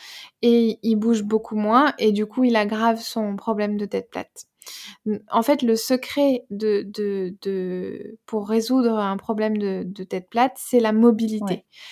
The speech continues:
Speaker 1: Donc, tout ce qui va immobiliser le bébé, c'est mauvais. <laughs> Donc, en fait, le coussin anti-tête plate, ça immobilise la tête, heu,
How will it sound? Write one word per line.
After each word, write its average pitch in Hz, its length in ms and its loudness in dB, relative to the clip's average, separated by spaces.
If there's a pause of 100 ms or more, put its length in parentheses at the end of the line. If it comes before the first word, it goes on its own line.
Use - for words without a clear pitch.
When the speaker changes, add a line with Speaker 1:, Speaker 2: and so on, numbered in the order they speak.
(140)
Speaker 1:
Donc, 233 180 4
tout 320 120 4
ce 320 80 -2
qui 277 140 0
va 233 280 4
immobiliser 240 760 6
le 220 120 2
bébé, 208 420 2
c'est - 280 -4
mauvais. 220 360 -2
<laughs> 233 760 -4
Donc, 226 260 4
en 233 120 6
fait, 302 220 0
le 233 80 4
coussin 240 340 -2
anti-tête 240 360 -2
plate, 277 180 0
ça 240 260 0
immobilise 254 720 2
la 208 140 -2
tête, 226 380 -2
heu, 185 320 -2